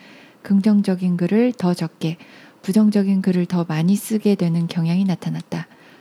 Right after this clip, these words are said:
반대로 부정적 글을 접하는 빈도가 줄어든 사람들은 긍정적인 글을 더 많이,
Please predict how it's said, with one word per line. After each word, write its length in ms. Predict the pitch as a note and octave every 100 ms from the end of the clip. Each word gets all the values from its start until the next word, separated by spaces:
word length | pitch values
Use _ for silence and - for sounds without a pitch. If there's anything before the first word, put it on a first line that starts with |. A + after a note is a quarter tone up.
| _ -
반대로 500 | F3 F3 F3+ G#3+ A#3
부정적 480 | - G#3 G3+ G3
글을 240 | - F3+ F3
접하는 400 | E3+ - E3+ E3+
빈도가 340 | E3+ D#3+ E3
줄어든 400 | E3 - E3+ F3
사람들은 640 | F#3 G3+ F#3+ E3+ E3+ G#3 A3+ - - _ -
긍정적인 680 | G3 G3 G#3+ G3+ F3+ F3 E3+
글을 280 | F3 G3 A3+
더 200 | F#3 F3
많이, 380 | D#3+ D#3 D#3